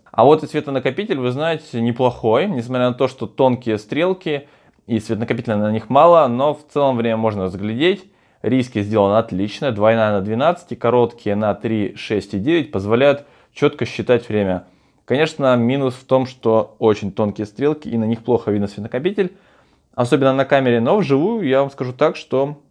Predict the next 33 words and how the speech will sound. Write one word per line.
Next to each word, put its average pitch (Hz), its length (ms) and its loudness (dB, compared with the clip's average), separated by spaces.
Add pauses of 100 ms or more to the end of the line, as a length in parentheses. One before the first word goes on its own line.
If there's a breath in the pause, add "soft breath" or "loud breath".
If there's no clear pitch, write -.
(120)
стрелки 123 420 0
видно 107 180 0
хорошо 151 560 0
и 131 260 -6
время 123 300 -4
считать 113 360 -6
можно. 87 300 -10 (180)
А 151 180 4
вот 127 160 4
так 120 180 2
все - 120 -8
будет 104 220 -2
выглядеть 113 260 -2
на 120 80 -4
руке. 170 440 -4 (100)
Да, 104 260 4
конечно, 104 400 -4
для 101 100 -6
меня 107 280 -2
уже 98 160 -4
немного 101 300 -2
великоватый. 127 540 2
Пятьдесят 104 520 -4
три 98 100 -8
миллиметра 98 460 -4
высота 95 340 -2
по 110 120 0
ушкам 170 440 2 (320 soft breath)
и 151 240 -4
сорок 131 560 -2
пять 110 300 2
миллиметров 101 560 -2
диаметр 101 520 -2